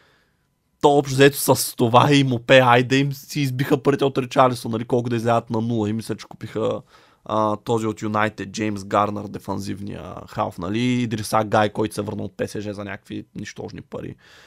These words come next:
А, нали, взеха. Конър Коди е под наем, между другото, от Улфс, той не е купен. Търковски дойде като свободен агент от Бърнли. Мисълта ми е, че, а, просто Евертън последните години не инвестираха добре,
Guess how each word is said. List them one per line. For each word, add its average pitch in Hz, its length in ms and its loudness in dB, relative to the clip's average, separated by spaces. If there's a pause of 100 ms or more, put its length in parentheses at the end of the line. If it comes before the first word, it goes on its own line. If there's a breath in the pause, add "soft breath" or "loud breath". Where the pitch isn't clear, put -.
(300 loud breath)
А, 98 260 -2
нали, 101 200 -4
взеха. 120 480 -2 (220)
Конър 120 260 0
Коди 117 280 0 (180)
е 123 80 -2
под 110 220 -4
наем, 120 240 4
между 101 180 -4
другото, 101 220 -6
от 98 160 -8
Улфс, 107 220 -8
той 107 140 -2
не 110 120 0
е 107 60 -2
купен. 98 440 -10 (280 soft breath)
Търковски 120 440 0
дойде 113 160 0
като 113 200 -6
свободен 113 380 2
агент 101 380 -4
от 98 100 -10
Бърнли. 98 500 -8 (480 soft breath)
Мисълта 120 340 -2
ми 165 140 0
е, 165 100 0
че, 151 540 -4 (300)
а, 120 300 -4
просто 135 800 -4 (140)
Евертън 127 640 -2 (120)
последните 113 280 -6
години 117 260 -4
не 120 80 0
инвестираха 104 640 -4
добре, 135 440 -4